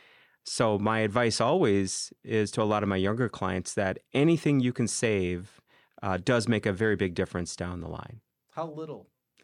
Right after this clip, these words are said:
Speaker 2: How little can I invest?
Speaker 1: You know, we have some investment programs here where we can start as little as fifty to a hundred dollars per month.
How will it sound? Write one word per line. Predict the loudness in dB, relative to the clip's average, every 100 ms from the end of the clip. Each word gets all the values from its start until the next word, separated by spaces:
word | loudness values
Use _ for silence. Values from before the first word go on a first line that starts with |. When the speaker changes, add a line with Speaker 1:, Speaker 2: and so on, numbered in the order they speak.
| _ -12
Speaker 2:
How | -10
little | -10 -12
can | -14
I | -18 -18
invest? | -20 -20 -20 -20 _ _
Speaker 1:
You | 2
know, | 4
we | 6
have | 4 4
some | 2 4 4 4
investment | 4 4 2 2 2
programs | 2 2 2 2
here | 2 4
where | 4 4
we | 4
can | 2 0
start | 2 2 2
as | 2 0 2
little | 2 2
as | 0 0
fifty | -2 -2 0 2 2 0
to | 0 0
a |
hundred | 2 0 0
dollars | 2 2 0
per | -2 -2 0
month. | 0 -2 -4 -8